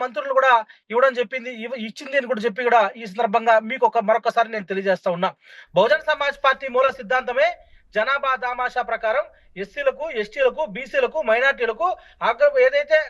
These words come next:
కమ్మారెడ్డి ఈ రోజు ఈ రెండు కులాలు ఏవైతే వాళ్ళు పెత్తనం చేస్తా ఉన్నారో, ఈ రోజు వాళ్ళ జనాభాలో వాళ్ళు పది శాతం కూడా లేరు, కానీ డెబ్బై శాతం వరకు మంత్రివర్గంలో ఉన్నారు, అదేవిధంగా ఎమ్మెల్యేలుగా ఉన్నారు,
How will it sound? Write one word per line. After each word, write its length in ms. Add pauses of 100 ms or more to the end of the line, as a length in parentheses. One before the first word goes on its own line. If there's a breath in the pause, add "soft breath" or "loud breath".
కమ్మారెడ్డి 480
ఈ 80
రోజు 200 (460 soft breath)
ఈ 20 (100)
రెండు 220
కులాలు 320
ఏవైతే 300 (440 soft breath)
వాళ్ళు 220
పెత్తనం 360
చేస్తా 340
ఉన్నారో, 260 (420 soft breath)
ఈ 100
రోజు 220
వాళ్ళ 120 (100)
జనాభాలో 480 (280)
వాళ్ళు 240
పది 200
శాతం 260
కూడా 160
లేరు, 240
కానీ 200 (380 soft breath)
డెబ్బై 300
శాతం 300
వరకు 240 (480 loud breath)
మంత్రివర్గంలో 680
ఉన్నారు, 240 (380)
అదేవిధంగా 440 (120)
ఎమ్మెల్యేలుగా 440 (100)
ఉన్నారు, 280